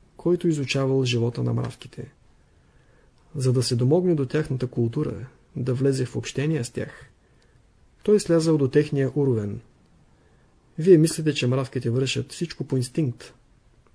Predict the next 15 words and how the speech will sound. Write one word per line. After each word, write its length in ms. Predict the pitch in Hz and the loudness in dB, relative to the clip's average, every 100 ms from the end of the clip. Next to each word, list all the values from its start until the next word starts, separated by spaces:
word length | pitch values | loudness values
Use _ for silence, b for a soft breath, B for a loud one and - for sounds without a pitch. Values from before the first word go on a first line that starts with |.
| - | -4
Не, 260 | 139 139 131 b b b b b | -2 -2 -6 b b b b b
те 120 | - | -6
са 120 | 185 160 | -6 -6
стигнали 440 | - 160 151 139 | -2 2 2 2
до 100 | 127 | 2
една 300 | 123 123 127 | 2 2 2
доста 360 | 110 151 - 151 | -2 -4 -4 -6
висока 400 | 147 135 131 123 | -4 -4 -6 -4
култура. 420 | 139 131 120 - 120 _ _ _ _ _ - | -4 -2 -4 -6 -14 _ _ _ _ _ -4
Имат 260 | 151 123 - | 0 0 0
своя 240 | 120 139 | -2 -2
философия. 760 | - 151 143 139 131 131 131 135 _ _ _ _ - | -4 -6 -4 -6 -6 -8 -10 -14 _ _ _ _ -10
Изучават 640 | 147 123 117 143 143 127 - | -6 -4 -2 -2 -2 -4 -6
специално 600 | - 117 - 151 143 117 | -8 -8 -4 -2 -2 -4
природата. 600 | - 104 107 101 - | -8 -8 -8 -10 -12